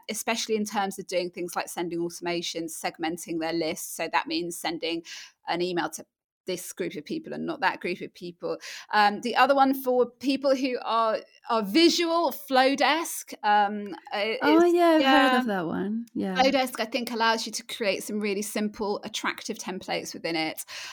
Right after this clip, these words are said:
Speaker 1: Uh, and I get some lovely emails and I can kind of tell when they've come from Flowdesk because of how they look. So those are the ones that I probably have the most experience with. But, you know, some people even use, uh, Substack, which is just a newsletter provider if they just wanna send out the written word and they're not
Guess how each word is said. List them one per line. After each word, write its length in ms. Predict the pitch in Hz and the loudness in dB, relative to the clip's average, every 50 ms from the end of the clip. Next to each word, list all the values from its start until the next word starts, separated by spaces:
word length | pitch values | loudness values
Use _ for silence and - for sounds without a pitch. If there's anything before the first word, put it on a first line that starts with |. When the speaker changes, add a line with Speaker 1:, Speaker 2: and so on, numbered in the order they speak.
| - - | -4 2
Speaker 1:
Uh, 260 | - 190 185 190 175 | 4 4 6 6 4
and 120 | - 175 180 | 4 2 2
I 60 | 180 | 2
get 220 | 185 208 190 - | 2 0 -2 -2
some 180 | - - 196 190 | -2 -4 -4 -4
lovely 560 | 175 190 196 190 190 185 - 185 180 - 175 185 | -2 2 4 4 4 4 2 -4 -2 -2 -2 -2
emails 240 | 180 180 180 180 - | 0 2 2 2 2
and 80 | - 180 | 0 -2
I 40 | 180 | -2
can 140 | - - | -4 -6
kind 180 | - - 220 190 | -8 -6 -6 -6
of 60 | 185 | -6
tell 340 | 185 - - - 220 220 214 | -8 -6 0 2 4 4 4
when 120 | 220 240 | 4 2
they've 140 | 233 233 233 | 2 0 0
come 200 | 233 - 247 240 | 2 2 2 2
from 220 | 240 - 254 233 - | 2 -2 -4 -2 0
Flowdesk 560 | 254 240 247 247 262 254 277 311 311 - - | 2 4 4 6 6 4 4 4 0 -4 -6
because 280 | 240 226 - 226 220 | -6 -4 -4 -4 -6
of 100 | 220 202 | -6 -6
how 180 | 214 208 202 190 | -4 0 0 0
they 120 | 190 185 190 | 0 0 0
look. 360 | 190 196 202 220 226 - - - - - - - - - - | 2 2 2 2 0 -2 -6 -6 -8 -10 -12 -12 -12 -12 -2
So 160 | - - 269 | 2 4 4
those 320 | - - 311 320 339 311 330 | 6 6 6 4 4 2 -2
are 80 | 339 | -2
the 80 | 311 302 | -2 0
ones 240 | 320 302 302 294 - | 2 2 2 2 2
that 60 | - | 0
I 80 | 202 | 0
probably 280 | 247 - 294 262 247 285 | 0 0 -2 -2 -2 -2
have 200 | 247 277 262 262 | -2 -2 -2 -2
the 80 | - 233 | -2 0
most 360 | 240 247 240 247 254 254 - | 2 4 4 4 2 2 -2
experience 720 | 233 - - - - 233 226 214 202 190 185 156 160 - | -4 -6 -4 -2 0 2 2 2 2 0 -2 -4 -6 -4
with. 280 | - 175 170 175 - - | -4 -2 -2 -2 -4 -2
But, 160 | - 220 208 - _ | -2 -2 -2 -2 _
you 140 | - 269 262 | -6 -4 -2
know, 80 | 269 | -2
some 240 | 277 - 330 320 311 | -2 0 0 0 0
people 320 | 320 302 277 269 247 226 226 | 0 -4 -4 -4 -4 -4 -4
even 240 | 220 214 214 202 | -4 -6 -8 -8
use, 400 | 202 196 190 190 180 - - - - - | -8 -6 -6 -8 -8 -10 -12 -14 -16 -16
uh, 140 | - - - - _ _ - | -16 -16 -16 -16 _ _ -10
Substack, 680 | - - - 220 208 - - - 196 175 170 143 139 | -2 2 4 4 4 2 0 2 2 4 4 2 0
which 180 | - 214 220 - | -4 -6 -4 -2
is 100 | 214 208 | -2 -2
just 240 | - 214 208 208 - | 0 -2 -2 0 -2
a 100 | 190 185 | -2 -2
newsletter 680 | 180 185 202 214 214 208 - 165 170 - - 185 165 | 0 0 0 0 0 2 2 0 0 0 -2 -4 -4
provider 460 | 170 - 185 160 170 175 175 170 170 170 | -4 -6 -6 -2 2 2 2 2 2 -2
if 100 | 170 - | -4 -4
they 100 | - 175 | -4 -6
just 240 | 170 180 180 - - | -4 -6 -8 -6 -4
wanna 160 | 170 170 175 | -4 -4 -4
send 300 | 170 - 165 160 165 156 | -4 -4 -4 -4 -2 0
out 220 | 165 165 160 - | 0 0 0 -2
the 80 | - 170 | -4 -8
written 320 | 165 185 175 - 131 156 170 | -6 -6 -6 -6 -6 -4 -2
word 460 | 180 185 180 175 165 156 160 170 - | 2 2 2 2 2 0 -4 -6 -6
and 120 | 160 180 | -8 -8
they're 80 | 180 175 | -8 -8
not 220 | 185 185 180 - | -8 -8 -10 -10